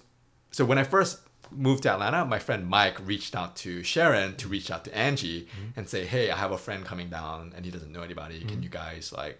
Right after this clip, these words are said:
Speaker 1: you know, meet up and just kinda ha-, you know, introduce, yeah, peop-, to other people and stuff?"
Speaker 2: Mm-hmm.
Speaker 1: But at the time when, so I arrived in the summer of twenty thirteen, but
Speaker 2: Mm-hmm.
Speaker 1: Angie was doing a internship in Tennes-,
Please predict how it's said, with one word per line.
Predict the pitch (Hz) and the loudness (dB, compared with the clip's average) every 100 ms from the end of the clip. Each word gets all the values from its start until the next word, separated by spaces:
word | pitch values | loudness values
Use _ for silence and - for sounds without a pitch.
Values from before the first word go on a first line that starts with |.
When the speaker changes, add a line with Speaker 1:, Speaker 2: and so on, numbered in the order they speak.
| _ _ - | _ _ -18
Speaker 1:
you | 87 | -14
know, | 76 71 - _ - | -12 -12 -16 _ -14
meet | 101 87 | -10 -6
up | 82 82 | -6 -6
and | 87 87 | -10 -10
just | 87 | -12
kinda | - 78 | -10 -12
ha-, | 90 90 | -12 -14
you | 80 | -14
know, | 76 | -12
introduce, | - 90 87 87 - _ _ _ - | -12 -12 -12 -12 -12 _ _ _ -12
yeah, | 82 76 _ - - | -10 -12 _ -20 -16
peop-, | - 92 - - | -14 -14 -16 -16
to | - 92 85 | -10 -6 -6
other | 87 | -8
people | 90 90 90 | -10 -8 -8
and | 90 | -6
stuff?" | - 95 - | -4 -4 -6
Speaker 2:
Mm-hmm. | - - 82 - - | -14 -14 -14 -6 0
Speaker 1:
But | 98 | 4
at | 98 | 4
the | 107 | 2
time | - 135 127 127 117 - | 2 6 6 6 0 -6
when, | 104 98 101 - _ - | -6 -6 -6 -12 _ -10
so | - | 0
I | 107 110 | 4 6
arrived | 113 107 | 4 2
in | 98 | -2
the | 90 | -4
summer | - 107 | -4 -4
of | 92 | -6
twenty | - 87 | -8 -8
thirteen, | 80 - 113 92 | -8 -6 -8 -6
but | 92 | -4
Speaker 2:
Mm-hmm. | 95 107 | -2 -2
Speaker 1:
Angie | 104 | -2
was | 98 95 90 | -2 -4 -4
doing | 95 87 | -6 -6
a | 85 80 82 117 | -6 -8 -6 -4
internship | 113 98 - 85 - | -4 -6 -6 -8 -10
in | - 85 | -12 -12
Tennes-, | - 92 87 - | -8 -8 -8 -12